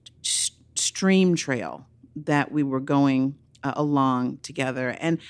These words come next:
as we were going on this trail, I could just feel, like, all the stress just, like, melting off of people. And we were listening to each other, and we were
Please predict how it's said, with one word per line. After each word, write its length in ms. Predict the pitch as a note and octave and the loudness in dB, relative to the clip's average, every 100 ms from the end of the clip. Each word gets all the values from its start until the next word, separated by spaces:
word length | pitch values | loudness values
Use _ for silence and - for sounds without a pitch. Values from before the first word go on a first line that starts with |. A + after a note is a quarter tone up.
| - - | -20 -12
as 160 | F#3 A3+ | -8 -4
we 80 | |
were 180 | A#3 G#3 | -4 -4
going 240 | F3 E3+ E3+ | 0 0 2
on 160 | D#3 | 2
this 140 | D3 - | 2 -2
trail, 320 | - D#3 C#3+ | -2 -2 -2
I 60 | E3+ | -8
could 80 | |
just 180 | - E3 | -6 -6
feel, 280 | - F3+ E3+ | -2 0 2
like, 200 | D3+ C3+ - | 2 0 -2
all 240 | D3+ D#3 | 0 0
the 60 | C#3+ | -2
stress 360 | - D3+ C#3 | -4 -4 -4
just, 160 | - - | -4 -6
like, 100 | C3 | 0
melting 460 | C#3+ D3 C#3+ C#3 | 2 2 0 -2
off 240 | - C3 - | -4 -8 -10
of 80 | - | -10
people. 360 | C3 - G2+ | -10 -8 -6
And 100 | C3 | -2
we 40 | D3 | 0
were 120 | C#3+ | 2
listening 480 | C#3 D#3 - D#3 C3+ | 2 2 0 0 0
to 160 | C#3 | -2
each 160 | C3 C3 | -4 -6
other, 220 | B2+ - | -10 -12
and 160 | - D3 | -6 0
we 100 | D3 | 0
were 240 | C#3 C3+ | 0 -4